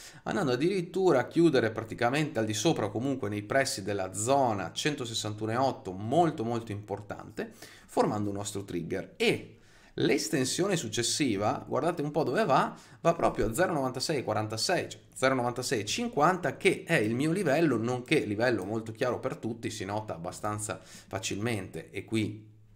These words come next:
keep it simple, ricordiamolo, eccolo qua, abbiamo una zona di offerta molto chiara che i prezzi ce lo dicono. Qua stiamo su un grafico giornaliero,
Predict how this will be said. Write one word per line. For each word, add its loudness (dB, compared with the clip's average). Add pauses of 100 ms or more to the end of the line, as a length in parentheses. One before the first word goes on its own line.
(100)
keep -8
it -8
simple, -2
ricordiamolo, -2 (440)
eccolo 0
qua, 2 (1160)
abbiamo 2
una 0
zona 2
di -2
offerta 2
molto -2
chiara 2
che -8
i -4
prezzi -2
ce -6
lo -4
dicono. -2
Qua -4
stiamo -4
su -12
un -4
grafico -2
giornaliero, -4